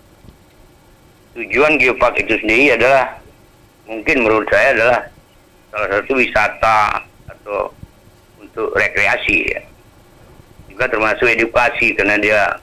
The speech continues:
tinggalan kuno, bebatuan. Jadi merupakan edukasi, penelitian, dan terakhir, ya, ekonomi wisata,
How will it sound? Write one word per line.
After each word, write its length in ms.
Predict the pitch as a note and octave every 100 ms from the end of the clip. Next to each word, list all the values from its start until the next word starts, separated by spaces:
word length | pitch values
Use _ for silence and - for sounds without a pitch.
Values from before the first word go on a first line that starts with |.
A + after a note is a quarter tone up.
| -
tinggalan 560 | G#2 G2+ G#2 G#2 G#2 G2
kuno, 320 | A#2 B2 A#2+ F#2 E2 - - - _ - - - -
bebatuan. 720 | F2+ F#2+ G2 B2+ A2+ F#2+ D#2+ - - - - - -
Jadi 100 | - A2
merupakan 400 | G#2+ G2+ G#2 G2+
edukasi, 720 | G2 G2 G#2 G2 - B2+ B2
penelitian, 880 | G#2 G2+ G2 - G#2 A2+ - B2 - - _ _ _ - - - - -
dan 320 | G#2 G#2 G2+
terakhir, 400 | F#2+ F2+ F2+ C#3+
ya, 80 | A#2+ G2
ekonomi 480 | - G2 G2+ G#2 G2
wisata, 720 | - G2 - B2 G#2+ F#2